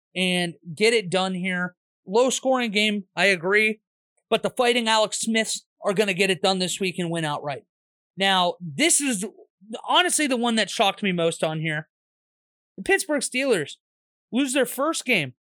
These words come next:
and Vegas abandoned ship. Pittsburgh's a point and a half dog here against Buffalo. I understand Buffalo's a good team. I simply don't know how you make a one-loss Pittsburgh Steelers team a dog coming off a loss. I feel like they're gonna come into this game extra hungry.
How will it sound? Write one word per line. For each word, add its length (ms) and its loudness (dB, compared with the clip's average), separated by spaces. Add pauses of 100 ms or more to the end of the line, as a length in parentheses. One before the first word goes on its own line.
(240)
and 260 2
Vegas 380 2
abandoned 460 0
ship. 240 -6 (580)
Pittsburgh's 380 0
a 60 2
point 340 -2
and 120 0
a 20 -2
half 200 0 (100)
dog 380 2
here 440 -2 (220)
against 380 -2
Buffalo. 480 -2 (360)
I 120 2
understand 380 0
Buffalo's 360 0
a 60 -8
good 180 -2
team. 260 -16 (500)
I 100 0
simply 380 -2
don't 220 -2
know 120 -4
how 120 2
you 120 2
make 240 0
a 60 -2
one-loss 500 -2
Pittsburgh 400 -4
Steelers 380 -4
team 160 -6
a 40 -6
dog 360 0
coming 220 -6
off 200 -6
a 40 -8
loss. 340 -14 (880)
I 80 -2
feel 240 -2
like 160 0
they're 120 2
gonna 160 0
come 220 -4
into 160 -2
this 200 -2
game 240 -2
extra 320 -2
hungry. 540 -2